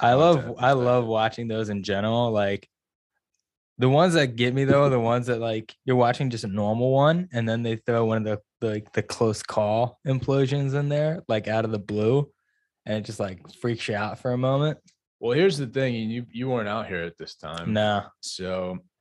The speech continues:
Speaker 2: they had already started building. It was either Heinz Field, P N C Park, or both. They started building those, and it was right next to where it was.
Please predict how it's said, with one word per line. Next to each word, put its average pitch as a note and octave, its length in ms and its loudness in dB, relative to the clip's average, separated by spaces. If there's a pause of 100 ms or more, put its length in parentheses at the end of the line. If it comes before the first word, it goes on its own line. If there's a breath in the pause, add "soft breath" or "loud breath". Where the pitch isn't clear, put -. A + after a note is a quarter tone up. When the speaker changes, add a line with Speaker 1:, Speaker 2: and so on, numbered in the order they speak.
(140)
Speaker 2:
they B2 200 2
had D#3+ 140 4
already B2+ 380 2
started G2+ 680 -4
building. G2 560 -2 (1400)
It F#2+ 80 -10
was F#2 160 -10
either G2 200 -4
Heinz F#2+ 280 -6
Field, F#2 280 -8
P F#2 100 -8
N F2+ 80 -6
C F2+ 160 -14
Park, F2+ 300 -8
or D#2 60 -8
both. E2 680 -4 (600)
They G#2 120 -2
started A2+ 400 2
building A2 320 -2
those, B2 300 2
and G#2 100 -4
it F#2 60 -6
was F#2 120 -8
right F2 500 -4
next F2+ 280 -8
to D#2 100 -12
where D2 140 -8
it D2+ 80 -16
was. D2+ 340 -12